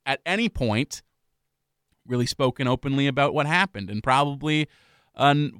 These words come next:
won't for a very long time if he ever does. He might be too classy to ever stoop to that level. I have a feeling perhaps as the years go on,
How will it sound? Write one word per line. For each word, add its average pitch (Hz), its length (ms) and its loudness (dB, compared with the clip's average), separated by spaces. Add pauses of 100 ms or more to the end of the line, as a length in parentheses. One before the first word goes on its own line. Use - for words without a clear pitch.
(140)
won't 151 260 2
for 170 200 -2
a 147 40 4
very 160 280 2
long 170 240 2
time 160 280 0
if 165 140 -2
he 120 120 2
ever 147 200 2
does. 113 400 -4
He 117 80 -10
might 135 220 -2
be 135 80 -10
too 151 160 -10
classy 143 500 0
to 131 180 0
ever 143 360 0
stoop - 400 -4
to 139 120 -4
that 139 240 2
level. 113 320 2
I 98 80 -4
have 131 160 -2
a 120 80 -2
feeling 131 340 -6
perhaps 120 400 -6
as 120 140 -16
the 107 80 -10
years 117 220 -2
go 110 180 -4
on, 104 300 -2